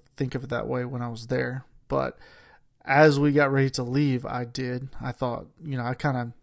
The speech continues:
had some moments where I felt guilty that, um, I might leave. And, uh, this is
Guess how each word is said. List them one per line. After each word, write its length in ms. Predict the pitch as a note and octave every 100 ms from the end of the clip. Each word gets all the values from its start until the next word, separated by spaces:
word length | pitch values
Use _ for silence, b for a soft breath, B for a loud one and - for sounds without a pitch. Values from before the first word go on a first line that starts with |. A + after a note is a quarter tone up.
| -
had 220 | - C#3 -
some 160 | B2
moments 320 | B2 B2 B2+
where 140 | - B2
I 60 |
felt 340 | A#2+ C3 B2+ - b b b b b b b b b
guilty 540 | - D3 D3+ C3 B2+ B2+ -
that, 260 | C3+ C3 - _ _ -
um, 540 | A#2 A2+ A2 A2 A2
I 180 | - B2+
might 340 | C3+ C3+ C#3+
leave. 480 | C3 C#3 C3 B2 C#3 - b b b b b b b -
And, 520 | C#3 C3+ B2+ B2 A#2 - B B
uh, 280 | D#3+ B2 A#2+
this 220 | B2 C#3 C#3
is 340 | A#2 A#2 -